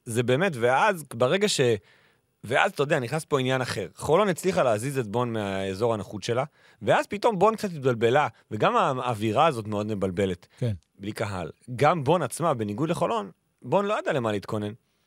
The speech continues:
Speaker 1: מה, היא ידעה איך הפועל חולון תיראה בלי עמד קייבר?
Speaker 2: לא.
Speaker 1: היא ידעה שחולון הולכת לשמור אזוריות כאלה? היא לא ראתה את חולון משחקת אף פעם, וגם חולון עצמה לא ראתה את עצמה
Speaker 2: ראתה אותה
Speaker 1: משחקת.
Speaker 2: משחקת נגד עפולה ונגד ירושלים.
Speaker 1: כן, אבל גם
Speaker 2: ועבר
Speaker 1: אז
Speaker 2: מאז יותר מחודש.
Speaker 1: נכון,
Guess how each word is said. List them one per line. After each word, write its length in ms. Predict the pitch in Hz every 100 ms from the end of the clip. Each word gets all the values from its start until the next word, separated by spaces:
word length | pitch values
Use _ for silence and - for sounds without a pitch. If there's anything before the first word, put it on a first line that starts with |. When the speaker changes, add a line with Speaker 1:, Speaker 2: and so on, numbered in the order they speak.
| _ 92
Speaker 1:
מה, 100 | 117
היא 120 | 110
ידעה 180 | 104 120
איך 120 | 101
הפועל 220 | 95 113
חולון 220 | 120 117
תיראה 240 | 110 107 110
בלי 160 | 107
עמד 220 | 107 107
קייבר? 320 | - 165 185 135 _ _ 127
Speaker 2:
לא. 80 | 123
Speaker 1:
היא 120 | 143
ידעה 180 | 123 143
שחולון 400 | 147 117 131 131
הולכת 180 | 127 120
לשמור 300 | 113 123 123
אזוריות 440 | 104 107 120 160
כאלה? 320 | 208 196 170 127 _ _
היא 80 | 123
לא 180 | 156 208
ראתה 300 | 214 226 220
את 80 | 214
חולון 240 | 214 220
משחקת 340 | 208 208 202 196
אף 80 |
פעם, 280 | - 240 196 143
וגם 180 | 160
חולון 260 | 170 190 202
עצמה 260 | 175 240 214
לא 160 | 180
ראתה 220 | 165 180
את 40 | 180
עצמה 120 | 180
Speaker 2:
ראתה 120 | 175
אותה 140 | 214 214
Speaker 1:
משחקת. 180 | 208
Speaker 2:
משחקת 300 | 190 196 190
נגד 220 | 185 180 151
עפולה 360 | 131 214 247 202
ונגד 280 | 165 165 151
ירושלים. 440 | 139 135 139 120
Speaker 1:
כן, 220 | 254 269
אבל 200 | 214 190
גם 180 | 185 214
Speaker 2:
ועבר 300 | 147 143 170
Speaker 1:
אז 60 | 170
Speaker 2:
מאז 300 | 165 156 151
יותר 220 | 139 147
מחודש. 280 | 139 123 120
Speaker 1:
נכון, 200 | -